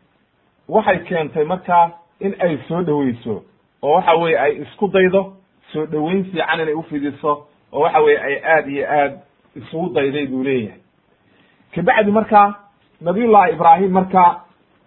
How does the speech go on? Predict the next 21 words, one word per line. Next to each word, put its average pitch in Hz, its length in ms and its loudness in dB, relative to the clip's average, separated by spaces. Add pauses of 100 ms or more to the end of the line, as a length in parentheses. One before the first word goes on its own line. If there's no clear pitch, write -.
(600)
eh, 139 480 4
markuu 196 360 2
arkay 160 340 2
gabadhan 175 440 4
wanaaggeedii, 113 680 0 (460)
iyo 160 160 0
waxa 180 220 2
weeye, 165 220 0 (220)
eh, 135 480 -2
inay 170 260 0
aad 170 300 4
iyo 156 180 0
aad 151 140 0
u 185 100 2
wanaagsan 156 440 0
tahay, 127 300 0 (640)
ayuu 208 260 6
waxa 214 200 6
uu 196 160 2
ku 190 120 -2
yidhi, 220 300 2